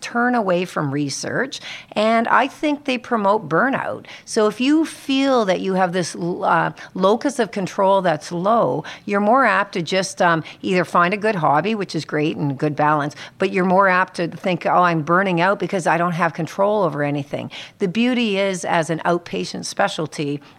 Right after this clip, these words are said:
we do have a lot of control. So, uh, we could always move out, but we're not gonna have the basic science people in my division moving <laughs> out because they wouldn't be able to do that kind of work, and that's what they're trained to do, and that's what they're passionate about.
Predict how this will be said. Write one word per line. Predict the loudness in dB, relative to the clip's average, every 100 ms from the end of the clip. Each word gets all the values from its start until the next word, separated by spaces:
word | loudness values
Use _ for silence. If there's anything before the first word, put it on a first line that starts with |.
| -10
we | -6 -2
do | -2 0
have | 0
a | 0
lot | -2 -4
of | -4
control. | -4 -4 2 2 2 -2 -10
So, | 0 4 6
uh, | 6 6 2 2
we | -2
could | 2
always | 4 4 2 2
move | 4 4
out, | 6 4 2 0
but | 0 0 -6 -4
we're | 0
not | 2 2
gonna | 0 -4
have | -2 0 0
the | -2
basic | -2 -2 -4 -8
science | -2 0 2 -2 -4
people | -4 -2 -2
in | 0
my | 2 0
division | -2 -2 -2 0 -2 0
moving | 0 -2 -2
<laughs> |
out | -2 0 -2 -4
because | -6 -6
they | -4 -2
wouldn't | -2 -4
be | -4 -2
able | 0 -2 -2 -4
to | -4 -2 -2 -4 -14 -8
do | -2 0 2
that | 0 0
kind | 0 0
of | 0 0
work, | 2 2 2
and | 0 0
that's | 0
what | -2 -2
they're | -2
trained | -2 -2 -2
to |
do, | -2 -2
and | -2
that's | -4
what | -6
they're | -6
passionate | -4 -2 -4 -6 -8
about. | -6 -6 -6